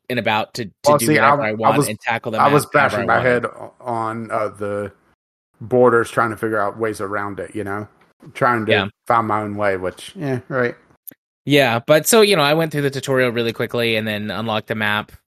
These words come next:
Speaker 1: or, you know, got, got past the linear part and then started tackling those sort of objectives in my own way. And I feel like the first map is structured in such a way that it's, if you've played the previous Spin Tires games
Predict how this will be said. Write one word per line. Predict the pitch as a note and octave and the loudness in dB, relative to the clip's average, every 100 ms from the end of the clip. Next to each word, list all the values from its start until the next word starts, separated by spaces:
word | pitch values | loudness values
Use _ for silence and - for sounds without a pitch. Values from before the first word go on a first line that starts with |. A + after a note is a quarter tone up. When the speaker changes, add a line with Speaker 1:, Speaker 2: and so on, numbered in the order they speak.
| _ - | _ -6
Speaker 1:
or, | G#2+ | -4
you | G#2+ | -4
know, | F#2 | -4
got, | G#2+ A2+ - _ C#3 | -2 -2 -4 _ -2
got | C#3 - | -2 0
past | C#3+ C3+ - | -2 -2 -4
the | |
linear | A2+ A#2 A2+ A2 | -2 -2 0 -2
part | A#2+ G#2+ G#2 | 0 0 0
and | A2 A2 | -4 -4
then | A2 | -4
started | - A2+ A2 A2 - - - _ - | -2 0 0 -2 -6 -16 -20 _ -2
tackling | C3 A#2+ C3 A#2 A2 | 0 0 -2 -2 -2
those | G#2+ | -4
sort | - A2 | -4 -6
of | G#2+ | -6
objectives | G2+ A2 G#2+ A2 G#2 | -6 -6 -4 -6 -6
in | G#2+ | -4
my | G2+ G#2+ | -2 -2
own | G#2+ | -2
way. | G#2+ G#2 G#2+ G#2 - | 0 0 0 0 -2
And | B2 | -2
I | C#3 | -2
feel | D3 C#4 | 0 2
like | C#4+ G#3 | 2 2
the | D3+ | 0
first | - E3 F3 - | -2 2 2 2
map | F3+ E3+ F3 E3+ | 0 2 2 0
is | C3+ | -2
structured | - C#3+ C3+ - C3 | -2 -2 -2 -2 -4
in | C3 | -4
such | B2 C3 C3 | -4 -6 -4
a | |
way | B2 B2 B2 B2 B2+ - - _ _ _ | -2 0 2 0 -4 -12 -20 _ _ _
that | C3 B2 | 2 4
it's, | A#2+ A#2 - - - _ _ _ _ | 0 -2 -4 -4 -8 _ _ _ _
if | E3+ G#3+ A3+ | 2 2 0
you've | A3 | -4
played | - G#3 F#3+ | 2 2 4
the | F3+ | 0
previous | F3+ F3 E3+ E3 | -2 -2 -2 -4
Spin | - D3+ | -4 -4
Tires | C3+ C#3 C#3+ C#3+ | -2 0 0 0
games | D3 C#3+ C#3+ C#3+ C#3 - | -2 -2 -2 -4 -8 -12